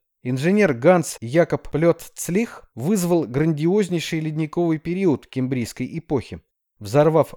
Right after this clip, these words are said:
мощное спрямляющее устройство, которое дало земной оси чувствительный тычок. Первое оледенение, не остудив опрометчивого временщика,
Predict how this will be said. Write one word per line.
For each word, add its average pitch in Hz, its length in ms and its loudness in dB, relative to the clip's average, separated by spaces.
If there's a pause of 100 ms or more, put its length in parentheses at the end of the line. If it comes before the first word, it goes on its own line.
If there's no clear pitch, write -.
мощное 147 540 -2
спрямляющее 139 720 -2
устройство, 156 720 -4
которое 151 540 4
дало 147 360 2
земной 151 380 0
оси 185 460 -4 (220)
чувствительный 156 680 -4
тычок. - 520 -10 (320)
Первое 180 400 6
оледенение, 156 920 0 (120)
не 147 160 2
остудив 185 540 0
опрометчивого 127 1120 -2
временщика, 131 840 -2